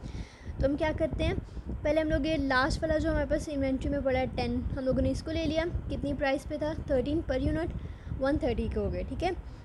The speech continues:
अब उसके बाद हम लोग इसके ऊपर आ जाएंगे second के ऊपर, क्योंकि ये सारी की सारी हमारे पास लाइन ख़त्म हो गई, यानी कि ये हमारे पास जो जितने भी items थे हम sale कर चुके हैं।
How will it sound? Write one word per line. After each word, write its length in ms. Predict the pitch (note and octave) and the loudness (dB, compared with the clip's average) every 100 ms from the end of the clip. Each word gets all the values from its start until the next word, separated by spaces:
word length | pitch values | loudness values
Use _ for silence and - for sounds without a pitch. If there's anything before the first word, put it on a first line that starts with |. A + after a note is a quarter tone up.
| - | -4
अब 140 | C#4+ B3+ | 0 0
उसके 200 | - - | 2 4
बाद 160 | D#4 | 4
हम 120 | E4 D4+ | 4 2
लोग 160 | D4+ | 0
इसके 260 | C4+ C4+ C#4+ | -2 -4 -4
ऊपर 160 | C4+ | 0
आ 120 | C4 A#3+ | 2 2
जाएंगे 300 | A3+ A3+ A#3+ | 0 0 0
second 360 | C4+ A3 A3+ | 0 -2 -2
के 80 | A3 | -4
ऊपर, 220 | G3+ G3+ | -6 -6
क्योंकि 260 | A3+ C#4 C#4+ | -4 -2 0
ये 80 | D4+ | 0
सारी 260 | D4+ C#4 | 0 0
की 100 | D4 | -2
सारी 220 | D4+ C4+ | 0 0
हमारे 180 | D4 C4+ | 2 0
पास 180 | B3 C#4+ | 0 -2
लाइन 180 | B3+ A#3+ | -2 -4
ख़त्म 220 | B3+ A3+ | -4 -2
हो 100 | A3 | -2
गई, 120 | G3+ | 0
यानी 180 | A3+ B3+ | 2 2
कि 80 | C#4+ | 0
ये 180 | C4+ D4+ | -2 -2
हमारे 200 | C4+ C#4+ | -2 -2
पास 160 | C#4 | -2
जो 220 | A#3+ C#4 | 2 4
जितने 340 | C4+ A3 C4 C#4 | 4 2 0 0
भी 100 | D4 | 2
items 420 | B3 A3+ C4+ B3 | 0 -2 -4 -4
थे 40 | |
हम 120 | D4 C#4+ | -4 -4
sale 300 | - B3 A#3 | 0 2 2
कर 100 | A#3 | 0
चुके 280 | - G#3+ | -2 -4
हैं। 200 | G#3 - | -4 -6